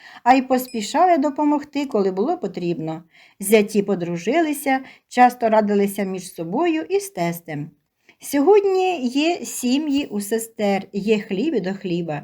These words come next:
є злагода, любов, діти. На щастя, живі батьки, багаті на онуків. Оксана з чоловіком і дітьми проживають з ними, будуються на батьківському подвір'ї. Не для них, то для дітей буде оселя.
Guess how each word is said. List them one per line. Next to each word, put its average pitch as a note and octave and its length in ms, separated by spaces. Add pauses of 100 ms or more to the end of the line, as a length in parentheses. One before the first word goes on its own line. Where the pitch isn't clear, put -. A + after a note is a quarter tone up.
(100)
є F#3+ 160
злагода, F#3 680
любов, F#3 580
діти. F3+ 560 (400)
На G#3 180
щастя, G#3+ 760
живі E4+ 340
батьки, F3+ 580 (400)
багаті A3 600
на D#4+ 180
онуків. E3+ 640 (300)
Оксана F#4+ 440
з E4+ 80
чоловіком E4+ 560
і E4+ 60
дітьми D#4 400
проживають B3 640
з - 120
ними, F#3 420 (360)
будуються D#4 640
на C4 140
батьківському G#3 760
подвір'ї. G#3 760
Не F#4+ 160
для E4+ 240
них, G3+ 340
то D4+ 120
для A3+ 180
дітей G#3 440
буде E3+ 260
оселя. E3+ 580